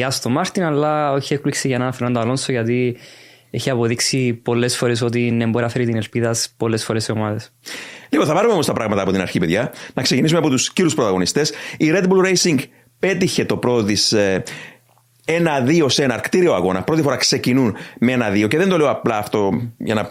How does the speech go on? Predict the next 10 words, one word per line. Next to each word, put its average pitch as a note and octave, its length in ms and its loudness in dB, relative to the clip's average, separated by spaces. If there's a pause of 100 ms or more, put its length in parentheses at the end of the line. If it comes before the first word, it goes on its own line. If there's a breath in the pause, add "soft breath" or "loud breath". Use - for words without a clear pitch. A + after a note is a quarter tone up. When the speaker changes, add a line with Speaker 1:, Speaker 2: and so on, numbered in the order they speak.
(140)
Speaker 2:
πούμε A2 220 2
τα F#2+ 280 -2
μαθηματικά, G#2 800 0
απλά C#3+ 440 -2
γιατί B2 340 0 (600 loud breath)
εκτός F#3 240 0
από F#3+ 100 0
τον C#3+ 180 4
Max A#2 220 -2
Verstappen G2 400 -2